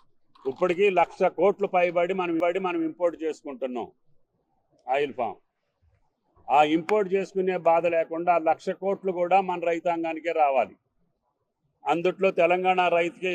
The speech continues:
ఎక్కువ రావాలి. ఇప్పుడు దేశం మొత్తం మీద పదమూడు లక్షల ఎకరాలు ఉంది ఆయిల్ ఫామ్.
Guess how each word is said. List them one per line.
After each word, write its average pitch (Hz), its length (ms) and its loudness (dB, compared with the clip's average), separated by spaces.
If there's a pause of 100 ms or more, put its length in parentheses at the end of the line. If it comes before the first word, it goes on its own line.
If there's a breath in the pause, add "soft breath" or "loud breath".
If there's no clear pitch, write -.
ఎక్కువ 165 180 -4
రావాలి. 147 440 2 (920)
ఇప్పుడు 147 180 -4
దేశం 180 440 -2
మొత్తం 185 340 -2 (100)
మీద 180 200 2 (880)
పదమూడు 165 440 0
లక్షల 160 240 -2
ఎకరాలు 165 380 0
ఉంది 156 160 -2
ఆయిల్ 143 240 0
ఫామ్. 104 260 -4